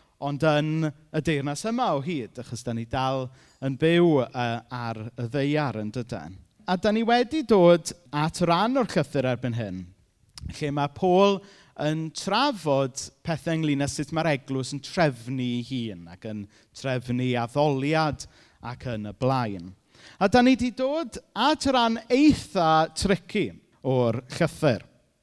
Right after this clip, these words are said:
A dyna pam, fel teitl i'r neges bore 'ma, dwi 'di dewis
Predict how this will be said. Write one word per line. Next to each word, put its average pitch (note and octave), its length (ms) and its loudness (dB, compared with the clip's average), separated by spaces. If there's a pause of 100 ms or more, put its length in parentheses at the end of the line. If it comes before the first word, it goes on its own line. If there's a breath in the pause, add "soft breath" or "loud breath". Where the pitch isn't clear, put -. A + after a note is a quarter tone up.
(500)
A D3 80 -2
dyna G3 340 8
pam, D3 400 6 (400 loud breath)
fel D3+ 540 4 (100)
teitl A3+ 560 4
i'r F3 160 8
neges C#3 480 2
bore A#2+ 240 0
'ma, A2+ 180 -4
dwi B2+ 300 0
'di C#3 180 2 (280)
dewis E3+ 420 4